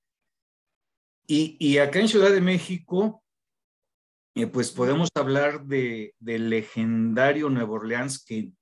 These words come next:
todavía no se atreve a reabrir.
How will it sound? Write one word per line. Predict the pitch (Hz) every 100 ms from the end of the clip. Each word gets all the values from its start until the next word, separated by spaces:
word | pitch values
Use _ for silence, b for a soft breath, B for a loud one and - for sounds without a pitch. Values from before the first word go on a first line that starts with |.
| _ _
todavía | - 147 147 135 147 139
no | 131 135
se | - 120
atreve | - 117 127 131 113
a |
reabrir. | 110 107 104 101 107 117 139